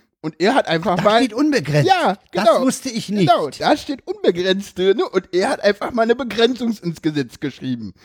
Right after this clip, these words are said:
Speaker 1: Und die ist ihm jetzt zum Verhängnis geworden.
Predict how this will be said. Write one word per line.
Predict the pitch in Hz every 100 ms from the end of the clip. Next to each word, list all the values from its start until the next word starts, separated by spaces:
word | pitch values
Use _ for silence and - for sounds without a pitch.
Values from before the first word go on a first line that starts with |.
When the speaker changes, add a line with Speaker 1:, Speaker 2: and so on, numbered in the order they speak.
| _ _ _ _
Speaker 1:
Und | 185 170 _
die | 233
ist | 339 226
ihm | 190 175
jetzt | 180 214 -
zum | 262 220
Verhängnis | 262 233 226 180 139
geworden. | - 123 120 104 92